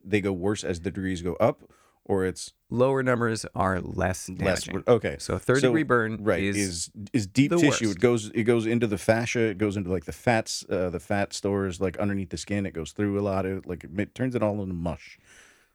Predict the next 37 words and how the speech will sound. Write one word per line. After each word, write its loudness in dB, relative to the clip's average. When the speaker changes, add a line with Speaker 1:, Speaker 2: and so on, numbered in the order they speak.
Speaker 2:
Yeah, 2
in 0
this 0
case, 0
Stella 4
was 0
hospitalized 2
for 2
eight 0
days 0
with 0
third-degree 2
burns 0
on 0
over 2
six 0
percent 0
of 0
her 2
body 2
and -2
second-degree 0
burns 0
over -2
sixteen -4
percent. -8
Skin 2
was 2
literally 0
peeling 0
from -2
her -4
pelvic -2
region. -8
Speaker 1:
Yep. -8
Speaker 2:
She -4
lost 2